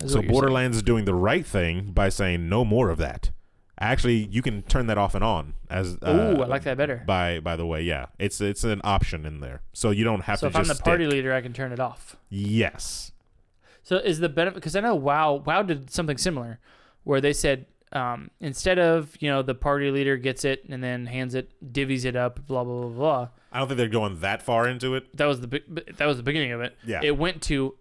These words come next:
Speaker 1: I get, I get a roll. It's either g-, n-, gold or an item. I can re-roll on the, on the gold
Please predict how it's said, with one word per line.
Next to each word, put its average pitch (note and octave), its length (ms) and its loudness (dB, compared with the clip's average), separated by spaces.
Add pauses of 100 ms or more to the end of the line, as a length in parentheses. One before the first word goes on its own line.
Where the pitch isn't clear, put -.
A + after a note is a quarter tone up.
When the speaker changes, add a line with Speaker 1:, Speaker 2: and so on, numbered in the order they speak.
Speaker 1:
I C#3+ 140 0
get, C#3+ 300 -4 (160)
I C#3+ 100 0
get F3 140 4
a - 20 4
roll. D3+ 380 2 (440)
It's C#3+ 140 -4
either C#3 380 2 (100)
g-, - 160 -6
n-, C#3 320 -8
gold C4 540 2 (400)
or D#3 200 4
an D3 60 2
item. C#3 280 -2 (680)
I D3+ 80 -4
can C3 180 -8
re-roll D#3+ 640 0
on C3+ 220 -4
the, B2 280 -2
on C3+ 140 -4
the B2 80 -8
gold B2+ 500 2